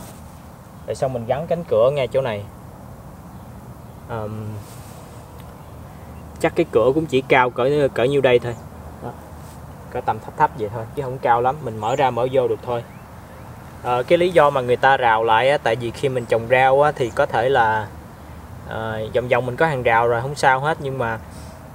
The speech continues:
không có sợ bị nai. Mình không biết nai nó nhảy qua cái, cái hàng rào, ờ, ở đây được không, nhưng mà có thỏ nó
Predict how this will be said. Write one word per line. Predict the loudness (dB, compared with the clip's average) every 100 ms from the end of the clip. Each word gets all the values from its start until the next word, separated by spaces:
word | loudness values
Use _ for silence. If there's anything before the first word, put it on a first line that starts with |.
| -18 -18 -18 -4
không | -2 2
có |
sợ | 2 2
bị | 0
nai. | 2 2 2 -2 -12 -18 -18 -18 -18 -18 -18 -16 -18 -18 -18 -12
Mình | -8
không | -6
biết | -4
nai | -4 -2
nó | -2
nhảy | -4 -2
qua | 4 4 6 4 2 2
cái, | 2 6 4 4
cái | 2 2
hàng | 2
rào, | 0 2 2 2
ờ, | 0 -4 -10 -16 -18 -18 -18 -18 -14 -4
ở | 0
đây | 2
được | 0 0
không, | 0 -2
nhưng | -6
mà | -6 -6
có | -2 -2
thỏ | 2 2
nó | 2